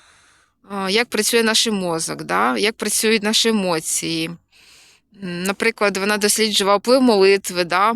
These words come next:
при-, вплив інших мов, да, е, в плані того, закодовані мо-, молитви, да, є іні-, іні язики.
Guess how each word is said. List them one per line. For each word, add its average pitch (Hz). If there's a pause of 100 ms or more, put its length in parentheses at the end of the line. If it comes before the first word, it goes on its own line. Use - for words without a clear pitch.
при-, 233
вплив 233
інших 220
мов, 196
да, 196
е, 262 (1000)
в 180
плані 208
того, 214
закодовані 185
мо-, 185
молитви, 180
да, 190
є 214
іні-, 190
іні 233
язики. 185